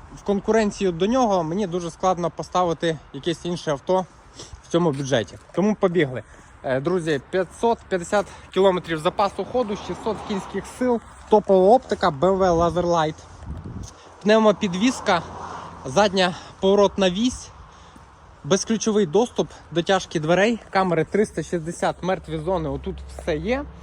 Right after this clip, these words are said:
Безліч просто асистентів, чорний колір, автівочка підтонована. Можемо відкривати багажник ось так, просто ногою, це дуже зручно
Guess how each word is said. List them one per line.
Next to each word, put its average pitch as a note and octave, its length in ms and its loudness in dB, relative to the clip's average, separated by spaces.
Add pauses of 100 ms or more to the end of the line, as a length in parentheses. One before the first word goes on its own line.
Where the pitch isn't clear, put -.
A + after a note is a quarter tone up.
(280)
Безліч F#3+ 400 0
просто F#3+ 360 -2
асистентів, G3+ 880 -2 (400)
чорний G3+ 380 2
колір, A#3 540 2
автівочка E3+ 500 2
підтонована. A3 960 4 (400)
Можемо G3 380 6
відкривати G3+ 580 4
багажник F3 640 4
ось F#3 160 2 (120)
так, A3+ 260 8 (920)
просто G3 340 4
ногою, G#3 600 6 (160)
це F#3 80 -2
дуже F#3+ 340 0
зручно G#3+ 500 2